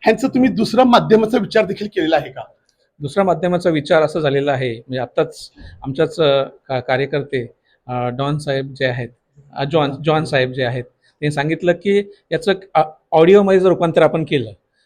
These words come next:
Speaker 2: तर, अ, ह्या पुस्तकांचं, दाभोळकरांच्या विचारांचं ऑडिओज तयार केले आणि ते तुमच्यासारखे जे पत्रकार आहेत, जे सामाजिक इश्यू घेऊन पुढे जातात YouTube-वर, चॅनलला वगैरे, तर ह्याच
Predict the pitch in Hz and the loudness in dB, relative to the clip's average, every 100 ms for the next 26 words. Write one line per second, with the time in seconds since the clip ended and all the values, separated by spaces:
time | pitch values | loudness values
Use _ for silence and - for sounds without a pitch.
0 | _ - 147 143 165 170 151 175 175 165 | _ 0 2 4 2 0 0 0 0 -2
1 | 175 190 190 147 143 160 160 160 170 165 | -2 -4 -2 0 2 2 2 0 -2 -2
2 | 170 160 165 151 175 180 _ _ - 151 | 0 0 -2 -4 -6 -6 _ _ -2 0
3 | 170 180 180 - _ _ - 147 151 170 | 2 2 -2 -12 _ _ 0 0 2 0
4 | 160 165 165 151 151 180 175 165 - _ | 2 0 -2 -8 -2 2 2 2 -4 _
5 | - 156 165 156 147 160 160 156 170 170 | -6 -4 0 -2 -2 -4 -2 -2 0 2
6 | 156 147 127 - - 135 147 147 139 147 | 0 0 -4 -8 -20 -6 -4 -2 -2 -4
7 | 151 151 - 156 156 156 160 151 139 131 | -4 -8 -8 -6 -6 -4 -2 -2 -2 -6
8 | 147 139 147 143 147 - 139 139 147 139 | -8 -8 -8 -6 -6 -6 -6 -4 -2 -2
9 | 135 123 117 _ _ _ - 135 160 180 | -2 -4 -8 _ _ _ -10 -2 0 0
10 | - | -4